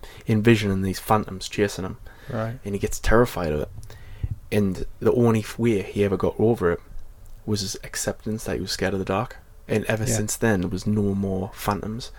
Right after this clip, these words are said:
Speaker 1: And I found that very similar with you, with, uh, my story. Was as soon as I accepted, um, my issue, was immediately there was, there was no more phantoms.
Speaker 2: Yeah.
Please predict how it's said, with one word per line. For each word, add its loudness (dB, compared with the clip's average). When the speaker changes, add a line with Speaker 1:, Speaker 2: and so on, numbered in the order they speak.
Speaker 1:
And 4
I 10
found 4
that 2
very 6
similar 2
with 0
you, 2
with, -2
uh, 0
my 2
story. -2
Was -4
as -10
soon 2
as 0
I 2
accepted, 0
um, 0
my 4
issue, 2
was -2
immediately 0
there -2
was, -6
there 0
was 0
no 4
more 0
phantoms. -2
Speaker 2:
Yeah. 6